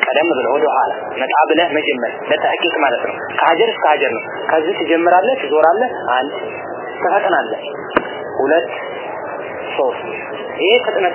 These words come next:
መኖር አለበት። የመጀመሪያዎቹ ሶስቱ ዙሮች እምን ላይ ምን አይነቱ ጧፍ ላይ?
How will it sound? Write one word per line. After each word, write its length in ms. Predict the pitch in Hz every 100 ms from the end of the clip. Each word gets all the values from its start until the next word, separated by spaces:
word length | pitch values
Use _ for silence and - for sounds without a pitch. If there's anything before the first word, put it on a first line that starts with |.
| 160
መኖር 300 | 170 165 160
አለበት። 340 | 147 135 135
የመጀመሪያዎቹ 600 | - 175 180 190 196 208 240 -
ሶስቱ 300 | 196 170 175
ዙሮች 280 | 151 135 107 - - -
እምን 220 | 185 226 233
ላይ 140 | 196
ምን 140 | 190 220
አይነቱ 260 | 220 220 220
ጧፍ 260 | 202 190 -
ላይ? 140 | 220